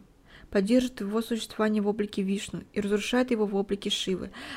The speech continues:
Однажды Шива начал петь. Его пение так растрогало Вишну, что он начал таять.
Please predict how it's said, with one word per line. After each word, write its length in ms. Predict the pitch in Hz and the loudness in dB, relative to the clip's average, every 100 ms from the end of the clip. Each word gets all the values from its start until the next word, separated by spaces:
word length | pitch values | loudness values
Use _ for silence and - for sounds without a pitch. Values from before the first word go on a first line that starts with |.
| - | -2
Однажды 460 | 190 233 320 294 262 | 2 4 4 4 2
Шива 340 | - 294 277 | 4 4 2
начал 320 | 233 240 254 | 2 0 -2
петь. 400 | 247 196 190 - - | -2 -2 -2 -6 -2
Его 160 | 214 | 0
пение 280 | 214 262 262 | 2 2 2
так 240 | 254 240 - | 2 0 0
растрогало 480 | 220 - 233 208 | -4 0 0 0
Вишну, 460 | 202 208 277 - - - - - - | -2 0 -2 -2 -8 -10 -20 -18 -16
что 220 | - 220 | 2 4
он 80 | 202 | 6
начал 280 | 220 226 226 | 4 0 -4
таять. 500 | - 185 175 - | -2 -2 -2 -8